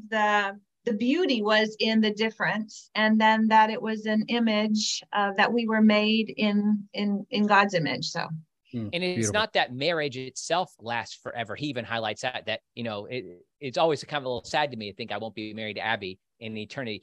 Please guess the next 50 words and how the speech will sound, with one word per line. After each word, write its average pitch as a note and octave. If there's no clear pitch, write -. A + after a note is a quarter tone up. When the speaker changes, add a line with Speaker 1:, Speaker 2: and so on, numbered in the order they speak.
Speaker 3:
But, C#3+
but C#3+
the, C#3+
but C3
it's A#2
the C3
pattern. C#3
Tell, E3+
what D#3+
is F#3+
Speaker 1:
Right. E3+
Speaker 3:
that C3
pattern? G2
Like, A#2
the, B2+
it's A2
the A2+
unity C3+
and B2
diversity? B2+
Speaker 1:
I C4+
think G#4
the D#4
unity C#4+
and B3
diversity A#3+
that A3+
you D#4
could -
have C4
one B3
within C4+
oneness, B3+
there A#3+
can B3
be A3
difference. G#3
Speaker 3:
Yeah. G3+
Speaker 1:
And A3+
so B3+
you A#3
can B3
come C4
together A#3
with A3+
one A#3
that's A#3+
not B3
like B3+
you. G#3